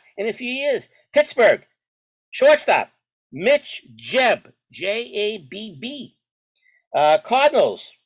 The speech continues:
outfielder, Travis Honeyman. Honeyman.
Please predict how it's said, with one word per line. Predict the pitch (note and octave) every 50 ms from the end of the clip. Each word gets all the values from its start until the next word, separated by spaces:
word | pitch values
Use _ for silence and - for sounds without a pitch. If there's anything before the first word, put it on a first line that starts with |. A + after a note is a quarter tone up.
| _ -
outfielder, | A#3+ C#4 C4 - - A#3 G#3 E3 C3 A2 F2+ - _ _ -
Travis | - - - A3 A#3 B3+ C#4 C4+ D4 D4 C4+ - - - _ _ _ _ _ _ _ _ - -
Honeyman. | - C4 C#4+ C#4+ C#4+ C#4 B3 A3 G3 F3 D3 B2+ A2 G2 F#2 G#2 C3 _ _ _ _ _ -
Honeyman. | E4 E4+ E4+ E4+ D#4 C#4 A#3 F#3 E3 C#3 A#2 F#2+ F#2